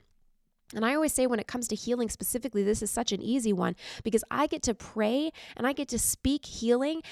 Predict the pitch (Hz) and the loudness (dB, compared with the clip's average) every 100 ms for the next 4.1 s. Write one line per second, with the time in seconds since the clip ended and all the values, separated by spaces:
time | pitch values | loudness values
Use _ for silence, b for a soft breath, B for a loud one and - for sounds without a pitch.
0 | B - 240 269 311 285 247 - 233 240 | B 0 2 2 0 -2 -2 0 2 2
1 | - - B - 214 254 262 240 226 214 | 0 -8 B 0 2 2 2 2 2 0
2 | 240 - 233 208 208 214 208 190 185 185 | -2 -2 -2 -4 -4 -4 -4 -4 -4 -4
3 | 190 - 196 185 196 196 190 214 - - | -6 -6 -6 -4 -4 -2 -2 -4 -4 -6